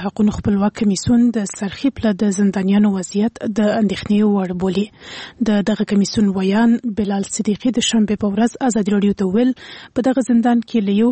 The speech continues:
شمېر بندیانو سره له بشري حقونو نه د سرغړونو، د لازمو روغتیايي خدمتونو نه وړاندې کولو، په خوړو کې ستونزې او د برخلیک نه روښانه کېدو په تړاو ډېرې ستونزې موجودې دي. د نوموړي په خبره، د دغو ستونزو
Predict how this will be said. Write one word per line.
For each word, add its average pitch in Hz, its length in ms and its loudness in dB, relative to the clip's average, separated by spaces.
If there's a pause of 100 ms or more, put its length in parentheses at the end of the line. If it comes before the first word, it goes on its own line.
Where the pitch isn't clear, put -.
(100)
شمېر 208 320 0
بندیانو 208 460 2
سره 269 180 -2 (400)
له 208 180 2
بشري 214 320 -2
حقونو 254 440 2
نه 226 100 0 (100)
د 196 120 -6
سرغړونو، 214 840 0
د 202 160 -4
لازمو 233 420 2 (140)
روغتیايي 208 400 -2
خدمتونو 208 580 0
نه 214 80 4
وړاندې 247 400 2
کولو، 269 320 2 (400)
په 233 40 2 (100)
خوړو 226 340 2
کې 208 160 -12
ستونزې 254 380 2 (100)
او - 20 0 (140)
د 202 240 -2
برخلیک 233 440 0
نه 262 140 2
روښانه 196 380 -4
کېدو 202 200 -2 (120)
په - 100 -8
تړاو 233 420 0
ډېرې 208 240 0
ستونزې 196 400 0
موجودې 196 400 0
دي. 214 100 2 (360)
د 277 120 4
نوموړي 302 360 4
په - 100 -12
خبره، 254 300 0 (240)
د 240 260 2
دغو 269 240 0
ستونزو 233 440 0